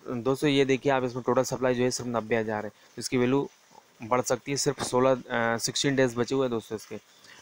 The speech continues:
तो दोस्तों आप इसको ले सकते हैं और इसको hold करके रख सकते हैं। बाकी आप trust wallet में ऐड कर ही देंगे आप, तो वहाँ पे आपका ज़ीरो पॉइंट ज़ीरो थ्री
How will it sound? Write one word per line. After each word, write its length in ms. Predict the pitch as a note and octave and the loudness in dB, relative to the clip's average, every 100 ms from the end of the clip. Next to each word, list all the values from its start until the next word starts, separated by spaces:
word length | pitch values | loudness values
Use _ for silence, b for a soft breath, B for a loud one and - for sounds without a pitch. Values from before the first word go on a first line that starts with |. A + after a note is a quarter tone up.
| B - | B 0
तो 280 | A2+ A2 A2 | 2 4 2
दोस्तों 320 | A2+ - B2 | 0 2 2
आप 140 | A2+ | 2
इसको 200 | A2+ - | 0 -2
ले 140 | A2 A2+ | 0 0
सकते 320 | A#2+ - B2+ | -4 -6 -8
हैं 120 | C#3+ _ _ _ _ _ _ _ _ | -10 _ _ _ _ _ _ _ _
और 440 | - G#2+ G#2 G#2 G#2+ | -6 -2 0 0 0
इसको 200 | - A2 | -2 0
hold 140 | A2 | 0
करके 220 | A#2 A2 A#2 | 0 0 -2
रख 140 | A#2 | -4
सकते 260 | - A2+ B2 | -6 -4 -2
हैं। 60 | |
बाकी 260 | A2+ A2 A#2+ | -2 0 0
आप 120 | A2+ | 0
trust 240 | - A2+ - | -2 -2 0
wallet 140 | A#2 | 0
में 140 | A#2+ A#2+ | 0 -2
ऐड 300 | G2+ A#2 A2+ | 0 0 0
कर 180 | A#2+ A#2+ | 0 0
ही 60 | |
देंगे 260 | A#2+ B2 A#2+ | 0 -2 0
आप, 140 | A#2 B2+ | -2 0
तो 80 | |
वहाँ 160 | A2+ A2 | 0 0
पे 100 | A2+ | 0
आपका 240 | A2+ - | -2 -2
ज़ीरो 200 | A2+ A2+ | -2 -2
पॉइंट 200 | A2+ A#2 | -2 -2
ज़ीरो 160 | A2 A2 | -2 -6
थ्री 200 | A2+ C#3+ | -6 -14